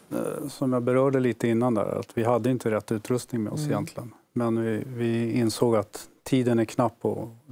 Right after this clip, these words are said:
Speaker 1: man såg bilder framför sig utifrån Europa. Eh, det som hänt tidigare med lastbilar som har kört på gator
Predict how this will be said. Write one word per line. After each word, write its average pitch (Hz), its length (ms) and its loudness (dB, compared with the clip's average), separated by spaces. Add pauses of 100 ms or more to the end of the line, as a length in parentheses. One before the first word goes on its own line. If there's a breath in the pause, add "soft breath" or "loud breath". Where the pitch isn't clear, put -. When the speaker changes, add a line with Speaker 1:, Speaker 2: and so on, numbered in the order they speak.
(540)
Speaker 1:
man 117 200 0
såg 120 280 2
bilder 117 280 2
framför 113 380 -2
sig - 200 -4
utifrån 110 400 -2
Europa. 110 440 0 (340)
Eh, 107 200 -6
det 113 140 -4
som 113 160 0
hänt 107 140 2
tidigare 117 400 0
med 117 200 -2 (280)
lastbilar 110 540 0
som 110 180 -2
har 104 80 0
kört - 380 -6
på 101 180 -6 (560)
gator 107 400 2